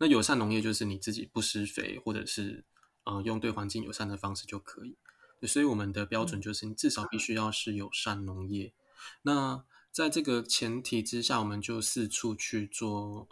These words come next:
Speaker 1: 呃，资源调查嘛，地方盘点。那这个时候呢，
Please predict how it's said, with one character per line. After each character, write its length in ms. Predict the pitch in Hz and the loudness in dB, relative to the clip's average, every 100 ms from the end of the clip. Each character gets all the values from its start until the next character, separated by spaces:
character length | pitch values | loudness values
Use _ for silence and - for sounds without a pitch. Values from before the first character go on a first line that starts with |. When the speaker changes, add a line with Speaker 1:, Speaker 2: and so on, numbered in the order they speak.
| - | -6
Speaker 1:
呃， 440 | 104 101 101 101 | -4 -4 -4 -4
资 140 | - 113 | -2 -2
源 160 | 104 | -2
调 200 | 101 107 | 0 -2
查 220 | 101 - | -2 -6
嘛， 240 | - 131 - _ | -8 -12 -16 _
地 140 | 113 | -4
方 180 | 110 110 | -2 -2
盘 280 | - 101 101 | -4 -6 -4
点。 260 | 117 - - - _ _ _ _ _ - - | -4 -4 -8 -20 _ _ _ _ _ -20 -6
那 120 | 117 | -4
这 160 | 110 110 | -2 0
个 140 | 110 | 2
时 180 | - 107 | 2 2
候 160 | 120 | 0
呢， 360 | 113 113 113 113 | 2 2 0 -4